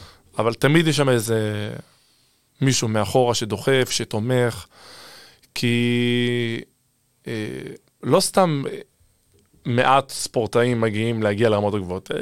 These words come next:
ש-, זה מאוד קשה מעבר לזה שצריך להיות טוב. יש גם את הפן המנטלי, שהפן המנטלי, אני חושב שכל אחד באיזושהי נקודה,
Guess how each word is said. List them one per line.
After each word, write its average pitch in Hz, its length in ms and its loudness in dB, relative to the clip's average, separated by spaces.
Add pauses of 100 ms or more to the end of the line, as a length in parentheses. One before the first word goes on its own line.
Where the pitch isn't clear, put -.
ש-, - 140 -4 (920)
זה 123 140 0
מאוד 160 200 4
קשה 143 280 4
מעבר 131 280 4
לזה 127 160 4
שצריך 120 200 -4
להיות 120 180 2
טוב. 120 340 2 (580)
יש 123 100 -2
גם 180 140 2
את 175 100 2
הפן 202 380 4
המנטלי, 220 520 2
שהפן 147 520 4
המנטלי, 139 800 0
אני 123 200 -2
חושב 147 240 -2
שכל 165 540 2
אחד 160 220 2
באיזושהי 147 280 -2
נקודה, 113 480 0